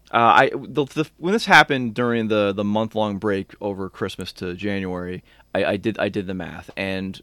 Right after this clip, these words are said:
I, whatever it is, from September to May, there are twelve weeks open, three months worth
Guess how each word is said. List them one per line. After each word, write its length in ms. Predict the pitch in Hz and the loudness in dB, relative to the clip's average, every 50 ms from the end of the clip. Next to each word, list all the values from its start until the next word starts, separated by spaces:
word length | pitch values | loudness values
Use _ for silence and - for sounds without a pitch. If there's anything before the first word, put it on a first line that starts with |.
| _ - | _ -8
I, 140 | 98 - - | -8 -6 -6
whatever 460 | - 104 90 127 135 143 160 151 135 | -8 -10 -4 0 2 4 4 4 2
it 60 | 95 | -2
is, 80 | 80 - | -4 -4
from 400 | - - 113 110 104 104 104 - _ | -6 -6 -4 -4 -4 -6 -8 -8 _
September 500 | - - 120 - - - 143 147 151 160 | -12 -10 -10 -8 -6 -4 -4 -4 -4 -4
to 120 | - - 151 | -6 -6 -6
May, 540 | 131 123 113 98 90 82 78 69 98 101 - _ _ _ _ _ _ _ _ _ _ _ _ _ _ _ _ _ - | -2 -2 0 -2 -2 -2 -6 -8 -10 -12 -16 _ _ _ _ _ _ _ _ _ _ _ _ _ _ _ _ _ -2
there 280 | 127 127 127 127 - | 0 2 4 2 2
are 400 | - 107 107 104 101 98 95 - _ _ _ _ - | 2 2 2 2 2 2 0 -2 _ _ _ _ -20
twelve 680 | - - - 123 127 131 135 135 139 143 143 143 - _ _ _ _ _ _ _ _ _ _ _ _ _ _ _ | -16 -6 0 2 4 6 6 4 4 2 0 -4 -8 _ _ _ _ _ _ _ _ _ _ _ _ _ _ _
weeks 640 | - 113 117 120 110 98 - - - - - - - _ _ _ _ _ _ _ _ _ | -10 -6 -4 -2 -2 -4 -6 -8 -12 -12 -12 -14 -16 _ _ _ _ _ _ _ _ _
open, 380 | - 104 101 - 82 73 - - - _ _ _ _ _ _ _ _ _ _ _ _ _ _ _ | -2 -2 -2 -2 -6 -12 -12 -14 -18 _ _ _ _ _ _ _ _ _ _ _ _ _ _ _
three 440 | - - - 139 123 127 139 147 151 | -20 -14 -8 -4 -2 0 0 0 0
months 580 | 151 143 127 104 90 - - - - - - - _ _ _ _ _ _ _ _ _ _ _ _ _ _ _ _ _ _ _ _ _ - | 2 2 0 0 0 -4 -8 -10 -12 -12 -14 -16 _ _ _ _ _ _ _ _ _ _ _ _ _ _ _ _ _ _ _ _ _ -14
worth 440 | - 113 120 123 123 123 123 - | -8 -4 0 2 2 2 0 -2